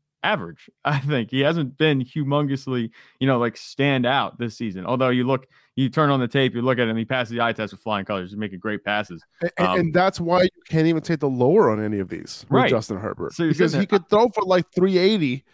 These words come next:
Speaker 1: Yeah.
Speaker 2: and two tou-, three touchdowns and, like, no interceptions. And you're like, "All right, well, like, we know he had, he, we know he had this in him."
Speaker 1: Yeah.
Speaker 2: Right. And, like, I, I, I can't go with the lower. I can't bet against him either.
Speaker 1: No.
Speaker 2: <laughs> So I'm
Speaker 1: He
Speaker 2: staying
Speaker 1: just,
Speaker 2: away.
Speaker 1: he just, yeah, I think he's a complete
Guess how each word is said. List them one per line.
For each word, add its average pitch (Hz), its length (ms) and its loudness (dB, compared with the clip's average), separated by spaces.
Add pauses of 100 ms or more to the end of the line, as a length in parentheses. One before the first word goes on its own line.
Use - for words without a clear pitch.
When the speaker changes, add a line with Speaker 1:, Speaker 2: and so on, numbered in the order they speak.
(160)
Speaker 1:
Yeah. 110 300 0
Speaker 2:
and 160 200 0
two 196 140 0
tou-, 185 160 0 (180)
three 190 140 0
touchdowns 139 760 0
and, 147 160 0
like, 135 360 0 (100)
no 143 240 0
interceptions. 147 720 -2
And 131 120 -6
you're 135 100 -2
like, 120 180 -4
"All 127 120 0
right, 139 280 0
well, 127 220 0
like, 127 260 -4
we 139 180 -2
know 165 200 0
he 123 80 -6
had, 131 200 -4 (100)
he, 131 200 -12
we 131 120 -6
know 170 220 2
he 131 140 -2
had 131 220 -2
this 113 160 -10
in 151 100 -4
him." 117 140 -6 (560)
Speaker 1:
Yeah. 131 140 2
Speaker 2:
Right. 143 220 0
And, 131 140 -4
like, 117 220 -2
I, 87 360 -8 (120)
I, 127 160 -2
I 131 100 -4
can't 160 200 -2
go 139 60 -2
with 131 80 -2
the 117 60 -6
lower. 127 240 4
I 143 60 -2
can't 160 240 0
bet 135 140 4
against 127 280 -2
him 143 100 -2
either. - 220 -6 (560)
Speaker 1:
No. 98 200 -2
Speaker 2:
<laughs> - 80 -8
So 175 120 0
I'm 165 80 4
Speaker 1:
He 185 60 6
Speaker 2:
staying 175 160 6
Speaker 1:
just, 175 120 4
Speaker 2:
away. 196 140 2
Speaker 1:
he 175 60 0
just, 190 220 0 (320)
yeah, 143 200 2 (160)
I 151 100 2
think 208 160 -2
he's 208 120 0
a 180 60 0
complete 165 420 0